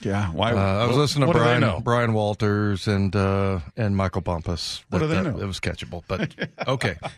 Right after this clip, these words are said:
Speaker 2: You, you say two five three. I get it. I get it.
Speaker 1: <laughs>
Speaker 2: Yeah. So, uh, but, uh, I think it was, like I said, it was good news for the N F L just because, um, you know, there,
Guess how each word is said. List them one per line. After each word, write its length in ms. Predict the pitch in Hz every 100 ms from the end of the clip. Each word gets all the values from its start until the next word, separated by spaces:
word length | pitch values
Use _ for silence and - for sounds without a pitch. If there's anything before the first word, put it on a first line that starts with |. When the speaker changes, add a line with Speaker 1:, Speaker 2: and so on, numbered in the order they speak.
| -
Speaker 2:
You, 140 | 143
you 300 | 143 143 165
say 400 | 156 151 139 143 98 - _
two 180 | - 131
five 260 | 123 117 -
three. 300 | 107 98 - - - - - 110
I 120 | 104
get 200 | 98 87
it. 100 | 90 - - - 104
I 80 |
get 220 | 98 92 92
it. 100 | -
Speaker 1:
<laughs> 40 | - - - - - - - - -
Speaker 2:
Yeah. 300 | 170 151 151
So, 280 | - 170 165
uh, 260 | 151 147 165 156
but, 160 | 160
uh, 140 | 156 147 -
I 100 | 156
think 200 | 190 185
it 120 | 156
was, 340 | 147 123 -
like 180 | 147 143
I 40 |
said, 180 | 127 113
it 60 | 98
was 120 | 113
good 160 | 175 143
news 180 | 143 -
for 100 | 120
the 120 | 110
N 100 | 113
F 140 | 104
L 160 | 117 110
just 200 | 104 -
because, 440 | 113 110 98 90
um, 320 | 95 90 82 - - - - - _ -
you 100 | 120
know, 180 | 104 113
there, 180 | 185